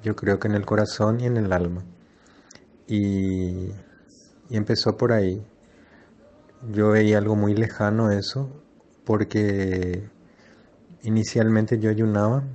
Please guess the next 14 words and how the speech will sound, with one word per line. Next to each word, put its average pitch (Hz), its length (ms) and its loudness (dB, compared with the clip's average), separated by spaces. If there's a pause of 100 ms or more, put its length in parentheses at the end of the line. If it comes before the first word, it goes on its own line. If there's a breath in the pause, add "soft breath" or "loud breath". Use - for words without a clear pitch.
(120)
pero 113 180 0
luego 104 380 2
por 110 180 4
motivos 107 460 2
médicos 107 440 0
un 110 120 -2
doctor 107 360 0
me 107 140 2
prohibió 110 680 2 (180)
terminantemente 110 840 0
ayunar 113 440 0 (920 loud breath)
y 104 540 0
yo 101 180 4
obedecí, 110 680 0